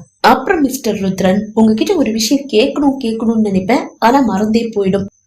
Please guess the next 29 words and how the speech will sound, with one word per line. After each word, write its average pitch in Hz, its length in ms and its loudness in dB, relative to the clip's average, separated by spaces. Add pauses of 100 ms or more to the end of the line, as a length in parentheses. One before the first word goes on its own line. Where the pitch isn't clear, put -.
(140)
நீங்க 285 200 4
ஒரு 285 140 2
தடவை 392 320 0
ஒரு 247 180 2 (120)
மெக்கானிக்கல் 320 640 0
இன்ஜினியர் 247 600 -2 (440)
அன்பை 370 380 2
பத்தி 311 220 -2
என்கிட்ட 262 300 0
விசாரிச்சீங்களே, 196 800 -2 (580)
அந்த 262 180 4
விஷயம் 403 320 2
என்னாச்சு? 214 440 0 (720)
போட்டோ 226 340 4
கூட 294 240 0
அனுப்பி 254 280 -2
வைக்கிறதா 226 340 -2
சொன்னீங்க, 196 460 -2
ஆனா 220 180 0
கடைசி 214 400 -2
வரைக்கும் 214 360 -6
போட்டோ 202 240 -6
அனுப்பவே 196 400 -2
இல்ல. 190 180 0 (340)
நானும் 381 380 2
உங்களை 262 220 -2
பாக்குறதுக்கு 233 580 0
முன்னாடி 208 380 0
எல்லாம் 190 280 0